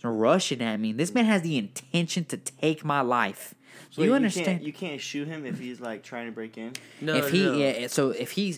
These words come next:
Speaker 1: say, steps foot in your door,
Speaker 2: Mm-hmm.
Speaker 1: you pull your gun, "What are you doing in here?" Uh, like, like,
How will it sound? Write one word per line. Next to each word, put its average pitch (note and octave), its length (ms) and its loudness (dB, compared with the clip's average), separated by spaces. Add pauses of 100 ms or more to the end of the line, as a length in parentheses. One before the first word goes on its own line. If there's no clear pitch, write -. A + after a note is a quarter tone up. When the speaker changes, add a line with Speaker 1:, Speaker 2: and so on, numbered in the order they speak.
(120)
Speaker 1:
say, - 260 -2
steps - 420 0
foot B2+ 280 2
in A2 100 -4
your A2+ 140 2
door, G#2 320 2
Speaker 2:
Mm-hmm. A#2+ 280 -12 (640)
Speaker 1:
you B2+ 140 -6
pull D3+ 320 0
your E3 140 2
gun, A#2+ 420 2 (960)
"What B2+ 280 4
are C3+ 60 2
you C3 120 2
doing A#2+ 300 4
in G2 100 -6
here?" F#2+ 280 -8 (1160)
Uh, A#2+ 200 2
like, A#2 220 2
like, A2+ 220 -2